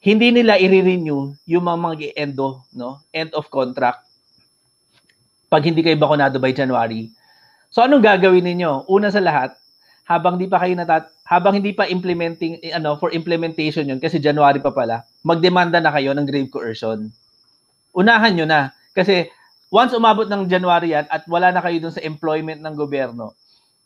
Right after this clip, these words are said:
hindi na kayo pwede magdemanda ng grave coercion. Wala na kayo sa posisyon na magdemanda.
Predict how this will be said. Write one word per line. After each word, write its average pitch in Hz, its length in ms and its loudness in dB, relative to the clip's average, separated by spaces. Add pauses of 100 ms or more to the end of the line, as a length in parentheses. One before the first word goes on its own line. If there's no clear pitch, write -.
(100)
hindi 254 160 0
na 262 80 2
kayo 202 160 2
pwede 160 160 0
magdemanda 151 480 -2
ng 147 160 -2
grave 135 200 -4
coercion. 139 440 -6
Wala 156 240 2
na 160 80 0
kayo 165 160 -2
sa 165 80 0
posisyon 131 720 -8 (160)
na 135 80 -8
magdemanda. 123 720 -4